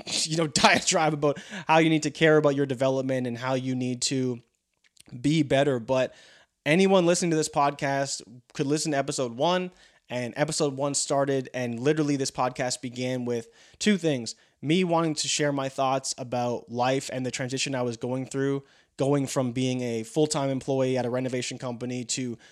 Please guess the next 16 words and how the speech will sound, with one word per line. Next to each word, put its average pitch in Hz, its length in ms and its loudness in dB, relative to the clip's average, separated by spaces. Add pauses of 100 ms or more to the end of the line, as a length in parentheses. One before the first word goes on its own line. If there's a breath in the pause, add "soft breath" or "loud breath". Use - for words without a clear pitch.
(160 soft breath)
making 143 340 0
more 127 160 0
content, 127 680 -6
to 120 340 -6 (100)
kind 156 320 -2
of 147 100 0
doing 139 200 -2
content 127 400 -6
full-time, 120 540 -8
to 117 100 -6
becoming 151 580 -2
a 135 80 -2
realtor 123 540 -4
and 117 160 -6
that 120 220 -6
development, 120 640 -4